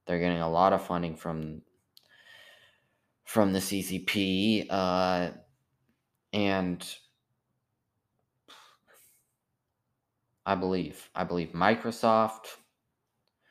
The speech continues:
that's always gonna do well. Bill Gates is, he's a genius. I don't, I, I don't know what else there is to say.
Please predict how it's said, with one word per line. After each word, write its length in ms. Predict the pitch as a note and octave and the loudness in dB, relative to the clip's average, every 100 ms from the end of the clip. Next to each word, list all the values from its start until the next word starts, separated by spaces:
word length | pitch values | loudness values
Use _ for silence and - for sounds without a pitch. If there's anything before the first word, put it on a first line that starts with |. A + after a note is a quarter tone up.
| _ _ | _ _
that's 180 | F2+ F2+ | -6 0
always 280 | E2+ D#2+ D#2+ | 2 2 -2
gonna 260 | E2+ D#2 | -4 -6
do 120 | D2+ D2+ | -6 -4
well. 320 | D2+ D#2+ F#2+ - _ _ _ _ _ _ _ - - _ _ _ | -2 -2 -4 -10 _ _ _ _ _ _ _ -20 -20 _ _ _
Bill 180 | - F2 | -2 -2
Gates 500 | E2 F2 E2+ - - | 0 0 0 -4 -10
is, 280 | D#2 D#2 - - - _ _ _ _ _ _ _ _ _ _ _ _ _ _ _ _ _ _ | -10 -10 -12 -18 -20 _ _ _ _ _ _ _ _ _ _ _ _ _ _ _ _ _ _
he's 240 | - A#2+ A#2 | -6 -4 0
a 20 | |
genius. 460 | D3 C3+ - - - _ - | 2 2 0 -12 -20 _ 0
I 100 | G2+ | 2
don't, 220 | G2 F2 | 2 0
I, 520 | F#2 F#2 F#2 F2 F2+ | 0 2 2 2 2
I 20 | |
don't 140 | F#2 F2 | 0 0
know 80 | |
what 120 | E2 D2+ | 0 -2
else 220 | D2 - | -4 -8
there 140 | C2 | -12
is 160 | - - | -12 -18
to 80 | - | -14
say. 360 | - A1 - | -8 -8 -8